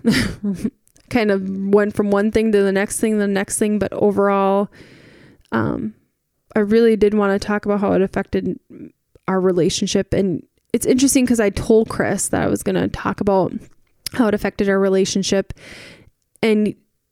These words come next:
he kinda would push it aside, or it, it didn't affect him as much as it affected me and my thinking of our relationship. And,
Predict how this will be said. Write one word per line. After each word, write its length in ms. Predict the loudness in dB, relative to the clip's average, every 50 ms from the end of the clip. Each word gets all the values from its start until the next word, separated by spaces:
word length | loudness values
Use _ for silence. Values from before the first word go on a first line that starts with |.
| _ _ _ _ _ _ _ _ _ _ _ _ _ -20 _ _ _ _ _ _ _ _ _ _ _ _ _ _ -10
he 300 | -6 -2 2 2 2 2
kinda 640 | 2 0 2 2 2 2 2 4 4 4 4 2
would 340 | 2 2 2 2 2 2 0
push 240 | -2 -2 -2 0 2
it 60 | 0
aside, 480 | 0 0 0 -2 -2 -2 0 0 0 0
or 360 | 2 2 2 2 0 0 -4 -8 _ _ _ -2 0
it, 380 | 0 0 0 -2 -6 -8 -10 _ _ _ -2
it 140 | -2 0 0
didn't 180 | 2 2 2 2
affect 360 | 0 0 -4 -6 -6 -4 -4
him 140 | -2 -2 -2
as 140 | -2 -2
much 220 | -2 -4 -2 -2 -4
as 100 | -4 -2
it 120 | -2 -2
affected 420 | -2 -4 -4 -6 -8 -8 -8 -6 -4
me 260 | -4 -2 -2 -2 -2
and 340 | -2 -2 -2 -2 -2 -6 -8 -14 -20 -20 -20 _ _ _ -12 -6
my 360 | -2 0 0 0 0 0 0
thinking 340 | -2 -2 -2 -2 -2 -2 -2
of 120 | -2 -2 -2
our 120 | -2 -2
relationship. 880 | -2 -2 -2 0 -2 -2 -2 -2 -6 -6 -6 -4 -4 -4 -4 -4 -4 -4
And, 400 | -4 -4 -4 -4 -6 -6 -8